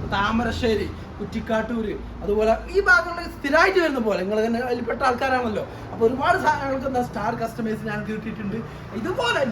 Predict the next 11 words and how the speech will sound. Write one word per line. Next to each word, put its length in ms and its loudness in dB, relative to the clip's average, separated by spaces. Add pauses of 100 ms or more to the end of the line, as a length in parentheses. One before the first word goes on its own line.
നിങ്ങൾക്ക് 540 0
വേണ്ടി 240 -2 (360)
ഞങ്ങളൊരു 420 2
എൻ 80 -2 (100)
ആർ 160 4
ഐ 120 0
ഫെസ്റ്റ് 320 -4
സെറ്റ് 180 -8
ചെയ്തിട്ടുണ്ട്. 420 -4 (380)
ഈ 100 4 (100)
ഷോർട്ട് 320 4